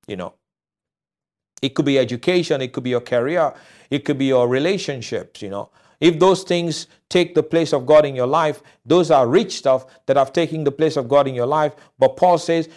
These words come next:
we shouldn't trust in those things because those things are not certain. Only God is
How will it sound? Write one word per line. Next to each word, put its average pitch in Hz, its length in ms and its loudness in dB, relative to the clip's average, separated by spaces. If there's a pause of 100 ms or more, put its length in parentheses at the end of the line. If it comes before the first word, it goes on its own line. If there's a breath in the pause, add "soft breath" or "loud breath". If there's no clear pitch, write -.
we 135 140 -2
shouldn't 170 300 0
trust 160 300 0
in 143 120 -6
those 151 220 2
things 147 200 -8
because 139 300 -2
those 151 180 -2
things 147 240 -10
are 135 100 -4
not 131 200 -8
certain. 151 420 -8 (340 soft breath)
Only 180 260 2
God 151 380 2
is - 260 -10